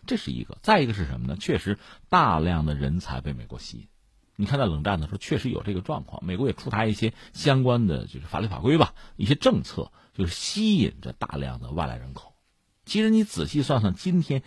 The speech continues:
在美国风生水起的这些，就是大咖也好，什么，呃，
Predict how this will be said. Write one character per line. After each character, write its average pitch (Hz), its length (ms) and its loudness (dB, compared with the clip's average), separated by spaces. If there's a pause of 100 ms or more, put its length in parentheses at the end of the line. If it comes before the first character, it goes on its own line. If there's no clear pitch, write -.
(220)
在 131 160 4
美 80 240 4
国 92 140 2
风 120 200 0
生 113 140 2
水 190 200 0
起 - 200 -12
的 76 140 -6
这 80 100 -2
些， 90 220 -4 (320)
就 - 120 -14
是 - 120 -10
大 - 180 -4
咖 95 300 -4
也 76 80 -2
好， - 320 -10
什 - 80 -12
么， 82 100 -6 (300)
呃， 65 360 -14